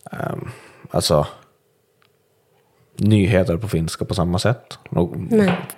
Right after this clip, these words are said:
Speaker 1: kan jag ju som typ hänga med om jag ser på en nyhetssändning, men, men inte förstår jag ju, tar till mig, liksom, konsumera det lika snabbt och bekvämt som på svenska eller
Speaker 2: Nej.
Speaker 1: engelska. Bara det gör ju att... Ja. <laughs>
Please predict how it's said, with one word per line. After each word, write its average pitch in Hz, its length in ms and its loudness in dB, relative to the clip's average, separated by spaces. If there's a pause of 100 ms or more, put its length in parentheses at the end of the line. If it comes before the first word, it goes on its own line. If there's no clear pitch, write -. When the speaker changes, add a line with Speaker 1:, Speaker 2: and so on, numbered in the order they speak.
(320)
Speaker 1:
kan 101 140 2
jag 98 100 4
ju 92 60 6
som 92 160 0
typ - 260 2
hänga 95 200 2
med 95 240 4
om 80 80 0
jag 85 100 -2
ser 101 160 2
på 82 100 -4
en 82 80 0
nyhetssändning, 87 640 -2
men, 85 140 0
men 85 220 -2
inte 80 180 -2 (420)
förstår 85 500 2
jag 110 80 6
ju, 98 80 4
tar 85 160 0
till 85 260 0
mig, 85 200 -2
liksom, - 520 -4 (720)
konsumera 87 580 0
det 87 100 -2
lika 85 240 -2
snabbt - 320 -6
och 82 60 -6
bekvämt 87 460 -4
som 87 120 -4
på - 100 -8
svenska - 380 -4
eller 123 100 6
Speaker 2:
Nej. 90 140 6
Speaker 1:
engelska. - 460 -4 (680)
Bara 95 260 2
det 90 100 4
gör 87 200 6
ju 80 140 4
att... - 300 -4 (1500)
Ja. - 280 -2 (200)
<laughs> 160 80 6